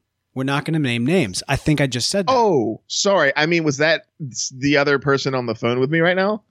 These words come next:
Speaker 1: Bell, I was really, I feel like I was really respectful of the fact that you messed things up last time. 'Cause you, you, you did.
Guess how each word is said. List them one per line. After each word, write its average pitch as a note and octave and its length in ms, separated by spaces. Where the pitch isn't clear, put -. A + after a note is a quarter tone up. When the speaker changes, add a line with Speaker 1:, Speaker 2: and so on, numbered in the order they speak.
Speaker 1:
Bell, E3 180
I C#4 140
was D3+ 200
really, A#2+ 500
I D#3+ 120
feel C3+ 180
like A2+ 240
I A2+ 80
was F#2+ 160
really C#3 480
respectful G#2+ 520
of F2+ 40
the F2+ 60
fact G2+ 240
that F2+ 80
you A2 180
messed B2+ 220
things G2 180
up F2 140
last - 220
time. - 100
'Cause C3 140
you, A3+ 100
you, G#3 140
you G#3+ 160
did. A#3+ 180